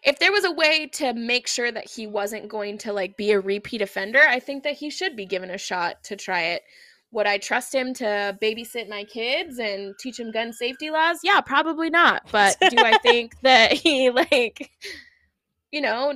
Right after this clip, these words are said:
Speaker 1: do I think that he couldn't be beneficial in society? Who knows? I don't know. It's, again, after reading that article, it just kind of opened my eyes more of, like, to him as a human being and not just as, like,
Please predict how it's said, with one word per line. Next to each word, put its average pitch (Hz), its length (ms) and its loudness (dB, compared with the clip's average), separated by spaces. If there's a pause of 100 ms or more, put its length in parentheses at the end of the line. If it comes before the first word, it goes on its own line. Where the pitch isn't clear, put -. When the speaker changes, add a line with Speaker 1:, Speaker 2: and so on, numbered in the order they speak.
Speaker 1:
do 262 100 -2
I 254 80 -2
think 277 220 -10
that 247 100 -6
he 240 160 -10
couldn't 233 360 -6
be 226 280 -10
beneficial 226 1200 -4
in 208 160 -12
society? 262 540 -4 (240)
Who 427 120 -2 (200)
knows? - 340 -8 (380)
I 320 80 -8
don't 381 120 -4
know. 381 340 -4
It's, - 320 -10 (1120)
again, 214 340 -10 (560)
after 302 240 2
reading 330 260 0
that 277 180 2
article, 233 440 0
it 226 140 -4
just 269 180 -6
kind 294 160 -4
of 285 160 -2
opened 247 260 -6
my 226 280 -2
eyes 208 180 -6
more 208 260 -4
of, 196 140 -8
like, 190 200 -6
to 226 80 -16
him 226 260 -8
as 214 100 -8
a 208 60 -12
human 202 400 -12
being 240 480 -6 (480)
and 226 160 -4
not 214 280 -4
just 220 220 -10
as, 196 180 -4
like, 190 280 -4